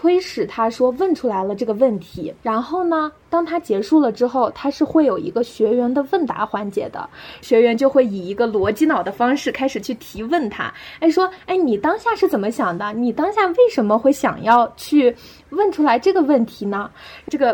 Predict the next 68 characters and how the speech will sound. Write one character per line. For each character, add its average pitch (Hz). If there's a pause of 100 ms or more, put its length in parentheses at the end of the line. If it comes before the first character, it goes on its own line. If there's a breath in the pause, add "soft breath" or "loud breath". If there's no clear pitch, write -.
维 233
恒 277
大 285
师 262
他 302
已 240
经 233
从 220
这 269
个 233
教 294
练 285
的 226
状 269
态 262
当 254
中 302
走 -
出 -
来 240
了 196
嘛， 185 (260 loud breath)
他 311
就 349
会 339
以 190
一 202
个 247
逻 208
辑 311
脑 262
的 -
方 269
式 294
去 269
分 330
析 294
说， 240 (320 loud breath)
哦， 269
是 277
这 339
个 247
样 214
子 185
的， 180 (140)
然 214
后 247
如 233
果 269
用 277
我 240
们 196
的 208
方 294
法 262
论 262
的 220
话， 220
可 208
以 220 (260 loud breath)
通 269
过 262
哪 180
些 240
哪 214
些 214
方 240
法。 233